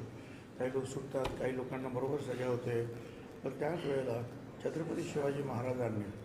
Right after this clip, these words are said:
रांझ्याचा पाटील, तो कुठल्या समाजाचा, याचा नाही विचार केला. बलात्काराची त्यांच्याकडे तक्रार आल्याबरोबर त्याचे हातपाय तोडले. ही सजा त्यांना दिली कडक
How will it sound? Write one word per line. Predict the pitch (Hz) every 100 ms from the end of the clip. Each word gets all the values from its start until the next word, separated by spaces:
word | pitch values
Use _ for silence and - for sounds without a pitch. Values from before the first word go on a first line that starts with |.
| - - - - - - - - -
रांझ्याचा | 123 127 120 139 139 151
पाटील, | - 117 117 - - - - - - - - -
तो | -
कुठल्या | 151 139 165
समाजाचा, | 156 151 151 147 147
याचा | 147 -
नाही | 165 -
विचार | 120 - 113
केला. | - - - - - - - - - -
बलात्काराची | 131 143 151 156 135 135 147 156 156 - - - - -
त्यांच्याकडे | 131 127 135 - 127
तक्रार | 131 156
आल्याबरोबर | 156 120 123 117 117 131 123 110 - - - - - -
त्याचे | 160 156
हातपाय | - 156 156 202
तोडले. | 190 - - 127 123 - - - - - - - - - - - - - -
ही | 196
सजा | 196 196 196
त्यांना | 190 185
दिली | 180 147 139 139
कडक | 143 139 120